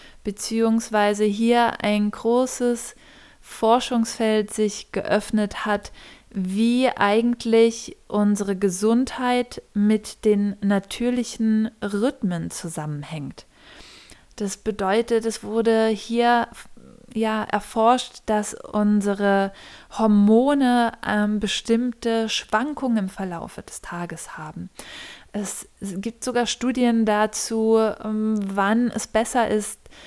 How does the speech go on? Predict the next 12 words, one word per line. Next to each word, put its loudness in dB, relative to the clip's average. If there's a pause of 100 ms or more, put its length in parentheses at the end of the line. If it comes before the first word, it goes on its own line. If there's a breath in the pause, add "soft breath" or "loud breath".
(180 loud breath)
zu -8
essen, 0
wann 2
irgendwie 2
die 0 (320 loud breath)
Cortisolspiegel 0
hoch 0
sind, -4
wann 2
die 0
Insulinspiegel -2
schwanken. -2